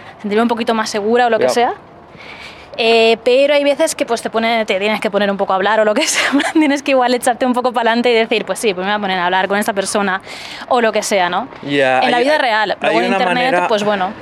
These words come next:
Speaker 1: es diferente.
Speaker 2: Creo que hay una manera de romper eso. Lo que pasa que esto es trampa, ¿eh? O sea, si tienes esto, pues claro que es fácil que se abran las puertas.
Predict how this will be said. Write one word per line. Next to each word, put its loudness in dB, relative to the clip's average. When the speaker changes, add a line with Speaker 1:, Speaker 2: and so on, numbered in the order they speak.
Speaker 1:
es -10
diferente. -2
Speaker 2:
Creo -2
que 0
hay 0
una -2
manera 0
de 2
romper -2
eso. -4
Lo 0
que 0
pasa -2
que -2
esto -4
es -6
trampa, -2
¿eh? 2
O -2
sea, -4
si -4
tienes -4
esto, -2
pues 0
claro 0
que 0
es -8
fácil -6
que -4
se -4
abran 0
las 0
puertas. -4